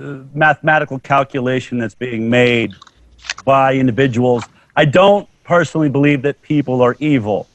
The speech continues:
I think that those top scientists like Tony Fauci or Bill Gates, not a scientist or a doctor, but seems to have a lot of opinion about medicine,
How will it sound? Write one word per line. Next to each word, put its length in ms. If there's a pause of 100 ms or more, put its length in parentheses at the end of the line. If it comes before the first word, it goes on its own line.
(280)
I 200
think 320
that 160
those 640 (220)
top 340
scientists 520
like 220
Tony 300
Fauci 520
or 200
Bill 240
Gates, 460
not 180
a 40
scientist 560
or 140
a 60
doctor, 400
but 260 (340)
seems 260
to 100
have 180
a 40
lot 180
of 60
opinion 400
about 340
medicine, 580